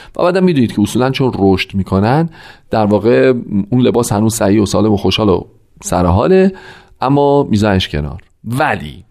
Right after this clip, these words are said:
نکته‌ای که وجود داره که مصرف لباس‌های دست دو رو تو دنیا خیلی پرطرفدار کرده، یکیش اینه که بعضی از، اه،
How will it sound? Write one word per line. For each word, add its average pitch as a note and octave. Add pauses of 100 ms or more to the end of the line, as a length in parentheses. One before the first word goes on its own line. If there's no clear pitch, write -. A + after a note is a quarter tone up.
(160)
نکته‌ای G3
که A3+
وجود B2
داره A2
که A2
مصرف A#2+
لباس‌های A2+
دست G2
دو F#2
رو G2
تو -
دنیا F#2
خیلی F3
پرطرفدار G2
کرده، A2+ (200)
یکیش G#3
اینه G#3
که G3+
بعضی F3+
از، F3+
اه، D#3